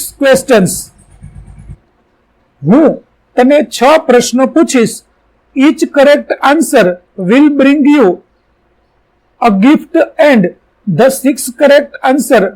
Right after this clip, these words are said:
will get you a scholarship." એટલે કે દરેક સાચો જવાબ છે તે તને એક ભેટ આપશે અને છ એ છ સાચા જવાબ આપવા ઉપર તને સ્કોલરશીપ એટલે કે શિષ્યવૃત્તિ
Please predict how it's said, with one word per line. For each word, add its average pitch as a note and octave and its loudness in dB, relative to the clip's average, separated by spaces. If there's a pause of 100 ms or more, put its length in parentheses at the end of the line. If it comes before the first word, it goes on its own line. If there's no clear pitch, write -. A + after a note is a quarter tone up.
(160)
will B3+ 2
get B3 0
you A3+ 2 (280)
a A3 2
scholarship." B3 -2 (540)
એટલે C#4+ 4
કે A3+ 0
દરેક C4 2
સાચો A3+ 0
જવાબ C#4+ 0
છે C#4 -2
તે B3 0
તને B3 0
એક B3+ -2
ભેટ F#3+ 0
આપશે C4 -2 (420)
અને C#4+ 0 (340)
છ - -8
એ D4 2
છ - -6 (560)
સાચા A#3 0
જવાબ C4+ 2
આપવા C4+ 2
ઉપર A3 0
તને G#3+ -2 (220)
સ્કોલરશીપ C4 0
એટલે A3+ 0
કે B3+ -2
શિષ્યવૃત્તિ A#3+ -4